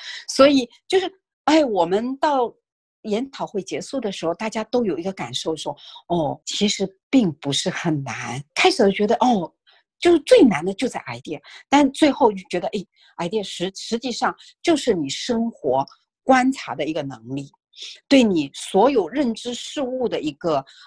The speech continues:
呃，发现新的角度的一个能力，和对你所有知识之间的一个关联和逻辑思考的一个能力，都在于你生活当中。每个人都可以有 idea，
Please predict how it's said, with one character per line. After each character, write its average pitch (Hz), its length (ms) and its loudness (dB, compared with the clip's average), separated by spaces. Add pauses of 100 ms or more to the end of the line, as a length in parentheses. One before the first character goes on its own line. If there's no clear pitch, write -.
(120)
呃， 156 140 -2
发 254 260 -6
现 254 240 -4
新 294 440 0
的 262 120 2
角 - 280 -2 (120)
度 247 160 -2
的 180 100 -2
一 143 60 -6
个 147 80 -6
能 127 280 -6
力， 131 200 -6 (240)
和 - 200 2
对 269 200 2
你 190 180 0
所 226 300 2
有 247 140 2
知 - 220 -6 (160)
识 370 560 -4
之 339 220 -4
间 320 300 2
的 254 40 0
一 196 120 -4
个 214 100 -4 (140)
关 320 200 4 (140)
联 156 420 -6 (300)
和 180 460 0
逻 202 180 -2
辑 311 140 -8
思 - 200 -4
考 247 160 -10
的 165 120 -14
一 156 60 -10
个 160 80 -8
能 131 200 -8
力， 143 180 -8 (140)
都 381 200 4
在 339 120 4
于 226 80 2
你 151 180 -2
生 180 280 -2
活 156 180 -2
当 123 220 -6
中。 - 180 -6
每 165 140 4
个 311 140 2
人 302 200 4
都 403 200 6
可 - 280 -4
以 233 100 -2
有 131 100 -2
idea， - 440 -12